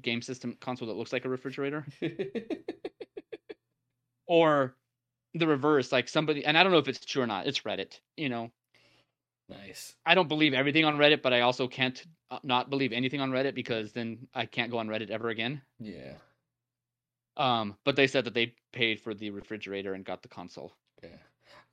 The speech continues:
Speaker 2: Dude, next Friday, Horizon Forbidden West.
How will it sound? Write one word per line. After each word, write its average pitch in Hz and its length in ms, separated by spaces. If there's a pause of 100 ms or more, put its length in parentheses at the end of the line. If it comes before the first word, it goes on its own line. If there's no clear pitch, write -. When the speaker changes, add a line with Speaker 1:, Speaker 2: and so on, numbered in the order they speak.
(280)
Speaker 2:
Dude, 117 240
next 98 260
Friday, 98 520 (760)
Horizon 98 680
Forbidden 92 600
West. 69 260